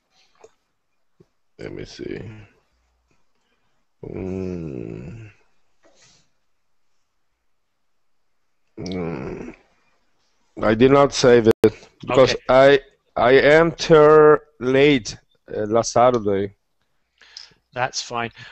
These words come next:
Speaker 2: Okay, well, we won't be able to do the memory class today, unfortunately, guys, because I don't have any students from the last class.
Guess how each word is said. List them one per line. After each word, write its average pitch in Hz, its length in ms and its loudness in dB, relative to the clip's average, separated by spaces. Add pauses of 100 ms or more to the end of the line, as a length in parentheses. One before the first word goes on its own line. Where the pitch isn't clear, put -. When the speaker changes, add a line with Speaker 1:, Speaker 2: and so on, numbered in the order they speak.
(200)
Speaker 2:
Okay, 165 220 -2
well, 180 180 2
we 196 100 4
won't 214 220 4
be 233 100 0
able 214 160 2
to 196 60 0
do 185 260 2
the 170 140 -4
memory 156 300 0
class 180 420 -2
today, 170 240 -2
unfortunately, 170 760 -4
guys, 165 360 -2
because 143 520 -4
I 143 120 -4
don't 156 260 -4
have 147 200 -6
any 143 120 -4
students 143 400 -8
from 139 200 -10
the 131 80 -2
last 131 340 -2
class. 143 600 -4